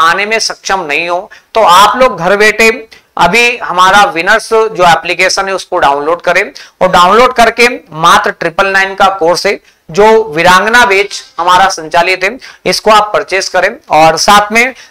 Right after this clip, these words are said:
सभी विषय विशेषज्ञों की कक्षाओं का आप लोग ईमानदारी से लाभ लें।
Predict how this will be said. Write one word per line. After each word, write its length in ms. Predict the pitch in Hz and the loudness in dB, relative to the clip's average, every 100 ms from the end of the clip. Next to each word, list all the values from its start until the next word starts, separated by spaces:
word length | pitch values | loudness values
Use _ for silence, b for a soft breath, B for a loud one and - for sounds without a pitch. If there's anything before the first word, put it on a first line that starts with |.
| B | B
सभी 460 | - 220 254 262 196 | 0 2 2 -2 -4
विषय 380 | 165 180 240 233 | -6 0 0 0
विशेषज्ञों 640 | 160 147 170 185 175 220 | -4 -8 -4 -6 -2 -4
की 160 | 220 208 | -2 -4
कक्षाओं 400 | 165 - 180 180 | -4 0 0 2
का 100 | 185 | 2
आप 200 | 165 151 | 0 0
लोग 260 | 208 - b b _ | 0 -2 b b _
ईमानदारी 500 | 247 202 190 175 165 165 | -4 -2 0 0 0 -2
से 200 | 240 320 - 139 | -2 -4 -6 -4
लाभ 300 | 151 135 120 | 0 0 -2
लें। 140 | 117 | -10